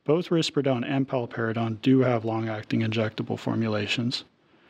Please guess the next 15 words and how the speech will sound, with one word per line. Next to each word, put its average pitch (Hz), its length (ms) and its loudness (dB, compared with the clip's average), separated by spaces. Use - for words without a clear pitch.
However, 131 580 2
the 123 80 -6
palperidone 139 880 0
injectables 120 640 0
are 120 60 0
more 120 220 2
commonly 117 540 -2
used. - 420 -8
This 135 200 0
is 120 220 -4
most 131 440 0
likely 117 520 -6
related 117 420 -2
to 127 140 -8
the 113 260 -10